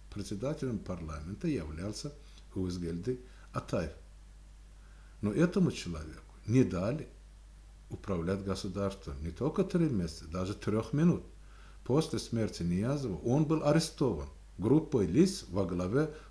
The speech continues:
с Гурбангулой Бердымухамедовым. То есть, э, говоря ясным языком, в Туркменистане двадцать первого декабря двух тысячи шестого года произошел дворцовый переворот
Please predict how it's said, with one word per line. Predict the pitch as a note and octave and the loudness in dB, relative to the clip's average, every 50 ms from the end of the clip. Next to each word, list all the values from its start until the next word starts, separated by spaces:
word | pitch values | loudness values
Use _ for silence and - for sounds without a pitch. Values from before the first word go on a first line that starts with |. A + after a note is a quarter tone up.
| - | -12
с | - F2+ | -10 -6
Гурбангулой | E2+ F#2 F#2+ F#2+ E2+ F#2 F2 F2+ F2+ F2 F#2 G2 A#2+ C3 | -2 -2 -2 0 0 0 0 0 0 0 0 0 0 0
Бердымухамедовым. | A#2+ G2+ A2 A2 G#2+ G2+ A#2 B2+ C3 - - D3+ D#3 D3 B2 F#2 E2 C#2 C2 - - - - - - - - - - - - - - - - - - - - - - - - - - | 0 0 0 0 0 0 0 0 0 0 0 0 0 0 0 -2 -4 -6 -12 -14 -16 -18 -20 -20 -20 -20 -20 -20 -20 -20 -20 -20 -20 -20 -20 -20 -20 -20 -20 -20 -20 -20 -20 -8 -2
То | - A2+ B2+ | 4 6 6
есть, | D#3+ D#3+ D#3+ - - - - - - - - - - - - - - | 6 6 4 0 -10 -18 -20 -20 -20 -20 -20 -20 -20 -20 -20 -16 -14
э, | - D#2+ E2 - - - - | -10 -10 -10 -10 -12 -12 -8
говоря | - F#2 F#2 F#2+ G#2+ C#3+ | -6 -2 0 2 4 4
ясным | D#3 A#2 A2+ A#2 A#2+ - - - F2+ F2+ F2 | 4 6 6 4 4 2 0 0 -2 0 0
языком, | E2+ E2 D#2+ E2 E2 - - C3 D#3 E3 - - - | -2 -2 -4 -6 -8 -8 -8 -6 -8 -8 -10 -4 0
в | |
Туркменистане | - C#3 C3 - - G#2+ F2+ E2 - - - - F2 G2 B2+ D#3 | 0 0 0 0 -2 -2 -2 -2 -4 -6 -8 -6 -4 -2 -2 0
двадцать | C#3+ E3 D#3+ C3+ - - - - | 2 2 2 2 0 0 -2 -2
первого | A#2+ A2 G#2 G2+ F#2 F2 E2 - - | 0 0 2 0 0 -2 -4 -6 -8
декабря | E2+ G2 - - G#2+ F#2+ D#2+ E2+ E2 F2 E2 D#2 - - | -8 -8 -6 -4 -4 -4 -4 -4 -6 -6 -6 -8 -6 -4
двух | G2 G2+ F#2+ - | -4 -4 -4 -4
тысячи | - G2 E2+ - - | -4 -4 -4 -2 -4
шестого | F#2+ F2+ - - - D2+ D#2 D#2+ | -8 -8 -10 -10 -10 -10 -8 -4
года | G2+ B2+ D3+ D3+ D3+ C#3 - - - - | -4 -2 -2 -2 -4 -8 -10 -12 -12 -6
произошел | - G2+ G#2+ F#2+ F2+ F2 F#2+ F#2 - - C3+ B2 | 0 2 2 2 2 2 0 -2 -2 -2 -2 -2
дворцовый | F#2 E2 E2+ F#2+ F#2 G2 G2 G2 F#2+ - - F#2+ F2+ E2+ D#2+ - | -2 -4 -4 -4 0 2 2 0 0 -2 -4 -2 -2 -2 -4 -6
переворот | - - E2+ E2+ F2 E2+ E2+ G2 A#2+ F3 F#3 F#3 - | -6 -6 -6 -4 -4 -4 -2 2 4 4 4 4 0